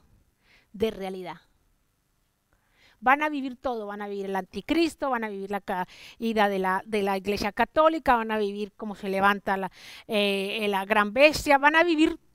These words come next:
todo, van a vivir hasta la llegada de los extraterrestres, van a vivir todos en esos quince minutos. Esa será su visión, su visión en quince minutos vivencial. Lo van a vivir, no es que, "Ay, estoy en una visión,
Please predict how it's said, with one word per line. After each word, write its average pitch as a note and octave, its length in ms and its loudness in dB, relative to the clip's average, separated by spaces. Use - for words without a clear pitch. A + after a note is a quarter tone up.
todo, D4+ 340 2
van C#4+ 200 0
a D#4+ 100 0
vivir D4+ 160 -4
hasta D4+ 180 0
la B3+ 80 0
llegada B3 320 2
de B3 60 -4
los A#3+ 100 -6
extraterrestres, G#3 640 -2
van D4 300 8
a G4+ 80 4
vivir E4+ 340 -2
todos B3+ 280 -4
en A#3 100 -16
esos B3+ 160 -12
quince C#4 240 -10
minutos. G#3+ 340 -14
Esa D#4 220 0
será C4 260 0
su - 300 -4
visión, C#4 580 -8
su - 320 2
visión F4 380 0
en B3+ 100 -4
quince F4 320 -2
minutos C4 400 -8
vivencial. G3+ 640 -6
Lo E4+ 160 8
van F#4+ 160 6
a G#4 80 4
vivir, D#4+ 360 -2
no D4+ 100 -4
es G4 160 0
que, G4 140 -4
"Ay, E4 320 -2
estoy - 240 -10
en C#4+ 80 -10
una F4+ 200 0
visión, B3 540 -4